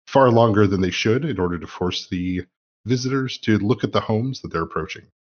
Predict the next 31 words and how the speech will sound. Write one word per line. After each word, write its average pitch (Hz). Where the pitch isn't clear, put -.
You 113
can 104
see 107
Sangari's 123
home. 139
It 98
is 85
a 85
light 101
blue 104
with 156
white 180
trim, 113
about 85
two 110
stories 98
high. 113
It's -
fairly 151
wide, 104
though. 73
It 73
looks 92
like 90
maybe 95
a 90
dozen 107
rooms 87
in 76
this 73
house. -